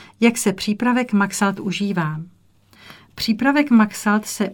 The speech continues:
používá k léčbě záchvatů migrény. Přípravek Maxalt užijte co nejdříve po nástupu migrenézních bolestí hlavy. Nepoužívejte jej k prevenci záchvatů.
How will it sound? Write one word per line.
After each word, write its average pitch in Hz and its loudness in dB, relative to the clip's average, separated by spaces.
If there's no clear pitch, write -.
používá 220 2
k 196 -10
léčbě 190 2
záchvatů 208 2
migrény. 196 2
Přípravek 233 2
Maxalt 190 0
užijte 233 2
co 233 2
nejdříve 196 2
po 196 0
nástupu 208 0
migrenézních 208 4
bolestí 185 -2
hlavy. 175 0
Nepoužívejte 240 2
jej 226 4
k - -20
prevenci 185 0
záchvatů. 180 -2